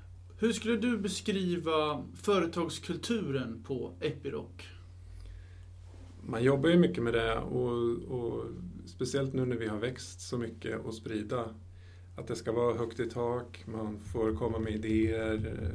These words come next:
Speaker 2: eh, så, så det, jag tycker det är en, eh, väldigt stark sån, eh, jobba tillsammans, göra bättre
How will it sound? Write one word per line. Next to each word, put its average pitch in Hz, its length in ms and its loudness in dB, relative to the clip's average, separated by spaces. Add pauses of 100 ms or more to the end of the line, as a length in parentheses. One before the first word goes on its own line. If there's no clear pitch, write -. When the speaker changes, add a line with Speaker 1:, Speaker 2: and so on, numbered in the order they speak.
(920)
Speaker 2:
eh, - 440 -4 (1600)
så, - 160 -14 (360)
så - 180 -6
det, 127 100 2
jag 127 200 2
tycker 135 220 -4
det 127 140 4
är 117 40 2
en, 113 200 0
eh, 107 300 0 (340)
väldigt 110 220 -2
stark 127 340 0
sån, 104 400 -6
eh, - 240 -6 (480)
jobba 117 340 2
tillsammans, 110 800 -2
göra 113 220 0
bättre 110 720 -4